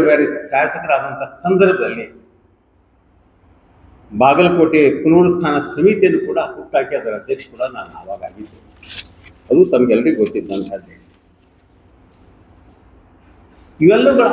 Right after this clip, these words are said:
ಆಧಾರ ರಾಜ್ಯ ಸರ್ಕಾರ ಕೂಡ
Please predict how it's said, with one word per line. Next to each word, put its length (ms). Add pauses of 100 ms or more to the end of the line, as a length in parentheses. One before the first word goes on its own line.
(140)
ಆಧಾರ 320 (2500)
ರಾಜ್ಯ 400 (120)
ಸರ್ಕಾರ 380 (1120)
ಕೂಡ 200